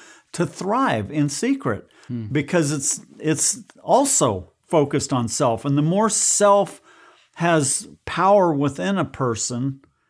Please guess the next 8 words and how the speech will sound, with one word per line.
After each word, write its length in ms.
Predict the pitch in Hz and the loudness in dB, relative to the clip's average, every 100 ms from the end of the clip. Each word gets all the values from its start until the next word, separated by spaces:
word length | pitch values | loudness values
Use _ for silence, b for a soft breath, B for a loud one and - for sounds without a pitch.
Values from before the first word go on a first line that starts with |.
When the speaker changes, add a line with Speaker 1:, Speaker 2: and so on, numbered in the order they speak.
| _ - | _ -6
Speaker 1:
and 180 | 131 113 | -6 -6
thrives, 920 | - 143 156 202 160 110 117 117 - b b b b - | -6 -2 0 2 2 -2 -6 -10 -12 b b b b -10
the 140 | 135 | -2
more 340 | 135 143 143 143 | 0 2 2 2
that 180 | 143 - | -2 -4
sin 340 | - 214 180 | -2 0 -2
can 200 | - 107 | -4 -8
thrive. 580 | - 117 98 82 - | -6 -4 -4 -6 -12